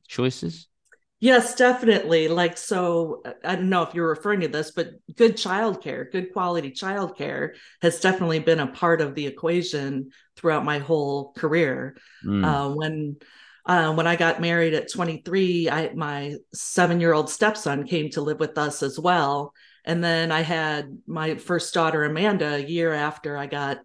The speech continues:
Speaker 2: um, married. And we had a woman, and I worked, um, eight and a half hour, nine and a half hour shifts, and then had every other Friday off,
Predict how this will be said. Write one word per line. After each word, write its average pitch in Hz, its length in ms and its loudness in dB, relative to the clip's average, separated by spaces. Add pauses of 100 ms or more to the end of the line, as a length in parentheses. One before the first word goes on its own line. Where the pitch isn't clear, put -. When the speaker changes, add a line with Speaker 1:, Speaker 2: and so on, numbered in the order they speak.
(320)
Speaker 2:
um, 135 360 0
married. 160 500 4 (320)
And 185 180 4
we 214 140 8
had 185 260 6
a 170 60 6
woman, 180 520 0
and 196 120 2
I 208 120 4
worked, 208 580 -2 (120)
um, 151 580 -6 (600)
eight 214 240 4
and 202 80 2
a - 20 2
half 196 300 2
hour, 165 640 0 (540)
nine 208 260 4
and 233 80 6
a 214 40 4
half 190 200 -2
hour 175 220 0
shifts, 185 460 -6
and 160 100 -4
then 160 120 -4
had 156 240 -2
every 165 300 0
other 156 220 0
Friday 160 480 -4
off, 214 280 -4